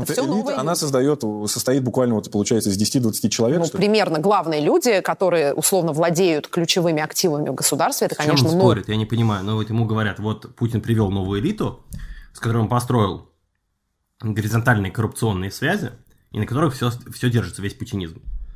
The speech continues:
Speaker 3: Ну, Стас говорит, ну вот еще остались старые элиты, там, не знаю, кого, ну, щас, не знаю, может, Кудрина вспомнит, Грефа скажет, как либерал, Набиуллину, кто там ему еще может не нравиться.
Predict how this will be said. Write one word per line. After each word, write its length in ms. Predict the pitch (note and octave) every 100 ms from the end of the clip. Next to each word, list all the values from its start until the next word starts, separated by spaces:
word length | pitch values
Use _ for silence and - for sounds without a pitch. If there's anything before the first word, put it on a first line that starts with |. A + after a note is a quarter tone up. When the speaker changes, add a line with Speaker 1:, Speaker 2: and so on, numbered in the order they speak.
| - - - _ _ _ _ _ - - - -
Speaker 3:
Ну, 60 | A#2+
Стас 220 | - G2
говорит, 240 | F#2 F#2+ F#2+
ну 100 | G2
вот 140 | F#2+
еще 160 | - G#2
остались 440 | - G#2+ A2 -
старые 460 | - - D3 G#2 F#2
элиты, 300 | E2 F2 -
там, 220 | - F2+
не 100 | F2+
знаю, 220 | F2 D#2+
кого, 220 | E2+ G2 E2
ну, 180 | G2+ -
щас, 260 | - E2
не 120 | F2 F#2
знаю, 260 | D#2 D#2+ _ _
может, 280 | G#2 F2+ -
Кудрина 420 | D#3 F3 D#3 C#3
вспомнит, 560 | C3 B2+ A#2 A2 G#2 - _ _ _ _ _
Грефа 540 | - F#2 B2 F3 - B2
скажет, 400 | B2+ A2+ G2+ -
как 260 | - F#2 -
либерал, 380 | F#2 G2 F#2
Набиуллину, 880 | F#2 G#2+ G#2 G2 D3+ E3+ B2+ A#2 A2 _ _ - -
кто 120 | -
там 140 | F#2+ F2+
ему 140 | F2+
еще 160 | F2+ -
может 220 | F2 -
не 60 | E2+
нравиться. 420 | E2 D#2 -